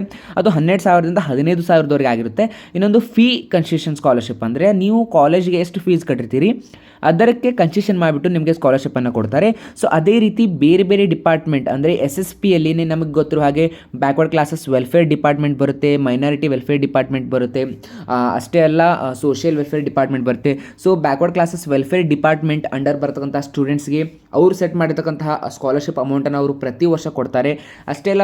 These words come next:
for example, ಇವಾಗ ಸೋಷಿಯಲ್ ವೆಲ್ಫೇರ್ ಡಿಪಾರ್ಟ್ಮೆಂಟ್, ಅಂದ್ರೆ ಎಸ್ ಸಿ, ಎಸ್ ಟಿ ಬರ್ತಕ್ಕಂಥ ವಿದ್ಯಾರ್ಥಿಗಳಿಗೆ ಏನಪ್ಪ ಅಂತಂದ್ರೆ, ಫ್ರೀ ಶಿಪ್ ಕಾರ್ಡ್ ಅಂತ ಕೊಡ್ತಾರೆ. ಅದರಲ್ಲಿ ಅವರಿಗೆ ಸ್ಕಾ-, ಕಾಲೇಜಿಗೆ ಕಟ್ಟಿರ್ತಕ್ಕಂಥ ಫೀಸಲ್ಲಿ ಸೆವೆಂಟಿ ಟು ಹಂಡ್ರೆಡ್ ಪರ್ಸೆಂಟ್ ಫೀಸ್ ಕೂಡ ಆಗಿರುತ್ತೆ. So, ಇದರ ಬಗ್ಗೆ ನಾನು ಕಂಪ್ಲೀಟ್ ವಿಡಿಯೋ ಮತ್ತೊಂದರಲ್ಲಿ ಹಾಕ್ತೀನಿ.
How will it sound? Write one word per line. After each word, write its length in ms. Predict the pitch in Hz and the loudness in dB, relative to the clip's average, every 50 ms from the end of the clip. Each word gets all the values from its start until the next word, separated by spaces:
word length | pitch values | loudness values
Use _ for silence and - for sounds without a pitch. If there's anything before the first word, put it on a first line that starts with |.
| 196 196 | 0 0
for 140 | 180 165 156 | -2 -2 -2
example, 300 | 143 139 165 165 160 175 | -2 -4 -6 -4 -2 -2
ಇವಾಗ 200 | 165 160 156 175 180 - - - _ _ _ _ - - | -2 0 0 0 0 0 -2 -6 _ _ _ _ -14 -8
ಸೋಷಿಯಲ್ 400 | - 151 147 143 - 185 175 170 | -4 -2 -2 -2 -2 0 0 0
ವೆಲ್ಫೇರ್ 260 | 156 - - 165 160 | 0 0 0 -2 -2
ಡಿಪಾರ್ಟ್ಮೆಂಟ್, 420 | 147 143 - 143 139 147 139 139 | -2 0 -2 -2 -2 -2 -2 -2
ಅಂದ್ರೆ 180 | 143 147 160 165 | -2 -2 -2 -2
ಎಸ್ 200 | - 147 143 - | -2 -4 -6 -4
ಸಿ, 120 | 196 196 | -2 -2
ಎಸ್ 160 | 185 170 175 | -2 -2 -2
ಟಿ 140 | - 180 185 | -4 -4 -4
ಬರ್ತಕ್ಕಂಥ 420 | 160 156 147 147 156 151 156 143 160 | -2 -2 -4 -4 -4 -6 -4 -2 -2
ವಿದ್ಯಾರ್ಥಿಗಳಿಗೆ 760 | 147 139 139 131 127 147 147 151 147 - 151 143 147 143 135 139 | 0 -2 -2 -2 0 0 0 0 -2 -2 -2 0 0 0 0 -2
ಏನಪ್ಪ 240 | 135 131 113 - 131 | -2 -2 -4 -4 -4
ಅಂತಂದ್ರೆ, 600 | 117 113 117 117 135 170 175 - - - - - _ | -4 -4 -4 -2 -2 -2 -2 -4 -8 -20 -20 -20 _
ಫ್ರೀ 200 | - - 170 190 | -2 0 2 2
ಶಿಪ್ 300 | 175 - 196 165 - - | 2 0 -4 -6 -6 -4
ಕಾರ್ಡ್ 240 | 160 156 160 165 156 | -2 0 2 2 0
ಅಂತ 100 | 156 156 | 0 -2
ಕೊಡ್ತಾರೆ. 360 | 147 147 123 113 - 160 190 | -4 -4 -4 -2 -2 -2 -2
ಅದರಲ್ಲಿ 520 | 143 147 147 156 180 190 202 226 233 226 | -2 -4 -2 -4 -2 -2 0 0 0 0
ಅವರಿಗೆ 300 | 208 185 175 170 196 208 | 0 0 0 0 0 -2
ಸ್ಕಾ-, 460 | 208 208 - 156 143 - - - - - | -2 -2 0 0 0 0 -2 -4 -2 0
ಕಾಲೇಜಿಗೆ 380 | 143 139 151 175 170 185 175 | 2 2 2 0 -2 -4 -4
ಕಟ್ಟಿರ್ತಕ್ಕಂಥ 520 | - 160 - 165 165 - 175 160 170 165 175 | -4 -4 -4 -4 -4 -4 -2 -4 -2 -2 -4
ಫೀಸಲ್ಲಿ 580 | 170 - - 175 175 156 160 139 143 170 202 - - - - - - | -4 -2 -2 -2 0 0 0 0 0 0 -2 -2 -6 -14 -20 -10 -2
ಸೆವೆಂಟಿ 360 | - 160 156 175 175 180 214 | 0 2 2 2 2 0 -2
ಟು 280 | 180 202 196 185 233 240 | -2 -2 -4 -2 0 0
ಹಂಡ್ರೆಡ್ 360 | 190 170 147 151 165 165 165 | 0 0 0 -2 -2 -4 -4
ಪರ್ಸೆಂಟ್ 280 | 170 160 175 175 170 170 | -4 -4 -2 -4 -4 0
ಫೀಸ್ 220 | - 165 160 160 | 2 0 2 2
ಕೂಡ 140 | - 160 151 | 0 0 0
ಆಗಿರುತ್ತೆ. 640 | 135 123 127 127 120 127 185 208 214 - - - - - | 2 0 0 -2 -4 -2 -2 -4 -4 -4 -10 -20 -10 -2
So, 120 | - 196 160 | 0 2 2
ಇದರ 160 | 160 202 220 | 4 2 2
ಬಗ್ಗೆ 220 | 190 202 180 208 | 2 0 0 0
ನಾನು 160 | 202 196 190 190 | -2 -2 -2 -2
ಕಂಪ್ಲೀಟ್ 420 | - 151 143 147 175 185 175 165 | -4 -4 -2 0 -2 -2 0 0
ವಿಡಿಯೋ 200 | 156 156 165 165 | 0 0 2 0
ಮತ್ತೊಂದರಲ್ಲಿ 440 | 151 139 139 160 156 156 156 151 139 | 0 0 -2 -2 -2 0 0 -2 -2
ಹಾಕ್ತೀನಿ. 360 | 131 127 127 - 143 151 | -2 -4 -4 -4 -2 -2